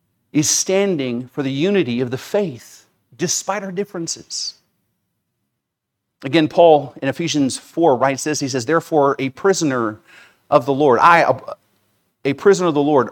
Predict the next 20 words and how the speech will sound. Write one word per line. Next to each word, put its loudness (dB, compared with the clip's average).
urge 8
you -4
to -8
walk 4
in -2
a 0
manner 0
worthy 2
of 2
the -4
calling 4
to -4
which -4
you -4
have -2
been -4
called, 0
with -4
all 12
humility 0